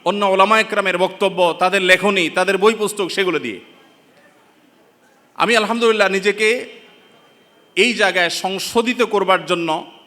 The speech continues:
আমার নিজের আত্মশুদ্ধির জন্য পরিকল্পনা করে আমি কিছু কাজ করার চেষ্টা করি, আপনাদের সঙ্গে শেয়ার করার উদ্দেশ্য যাতে আপনারাও এরকম কোনো আইডিয়া বা আরও বেটার কোনো আইডিয়া আপনারা বের করতে পারেন।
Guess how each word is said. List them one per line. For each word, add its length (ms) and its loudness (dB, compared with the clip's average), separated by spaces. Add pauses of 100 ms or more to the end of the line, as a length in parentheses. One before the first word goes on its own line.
(220)
আমার 200 -2
নিজের 240 -2
আত্মশুদ্ধির 680 -2
জন্য 420 -2
পরিকল্পনা 560 0
করে 200 0
আমি 140 -2
কিছু 240 -8
কাজ 240 -2
করার 240 0
চেষ্টা 320 -6
করি, 240 -10
আপনাদের 240 -4
সঙ্গে 240 -4
শেয়ার 220 0
করার 220 0
উদ্দেশ্য 460 -4
যাতে 160 -2
আপনারাও 460 0 (280)
এরকম 320 4
কোনো 200 -2
আইডিয়া 340 2
বা 140 2
আরও 120 0
বেটার 240 0
কোনো 160 -2
আইডিয়া 260 0
আপনারা 220 -4
বের 140 -2
করতে 240 -8
পারেন। 240 -8